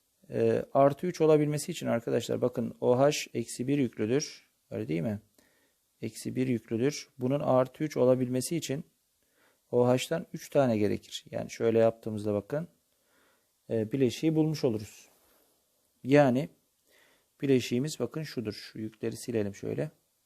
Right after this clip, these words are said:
F O H üçtür. Dolayısıyla bilgileri kontrol edelim. Hangisi yanlıştır demiş. Hem iyonik hem kovalent bağ içerir. Yine aynı metot-, metotla arkadaşlar, e, demir nedir? Metaldir. Oksijen ametal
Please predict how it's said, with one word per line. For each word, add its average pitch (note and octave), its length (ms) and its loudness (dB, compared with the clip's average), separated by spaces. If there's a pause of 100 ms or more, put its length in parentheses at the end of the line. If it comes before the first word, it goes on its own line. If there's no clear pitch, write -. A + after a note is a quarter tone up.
(140)
F C3+ 460 -2
O B2 220 2
H C#3 280 0 (100)
üçtür. - 460 -10 (1000)
Dolayısıyla D3+ 680 2
bilgileri C#3 400 2
kontrol D3 340 0
edelim. A2 340 4
Hangisi C3+ 420 -4
yanlıştır C3+ 400 -2
demiş. G2+ 280 -2 (580)
Hem F#3+ 220 0
iyonik E3+ 380 4
hem F3+ 140 6
kovalent D#3+ 480 6
bağ D#3 160 10
içerir. B2 440 0 (280)
Yine E3 180 -4
aynı D#3+ 240 2
metot-, D3+ 480 -2
metotla D3 440 2
arkadaşlar, A#2 640 2
e, A#2 340 4
demir C#3+ 320 4
nedir? D#3 440 -4 (160)
Metaldir. B2+ 840 2 (1040)
Oksijen C#3 560 0
ametal D3 520 2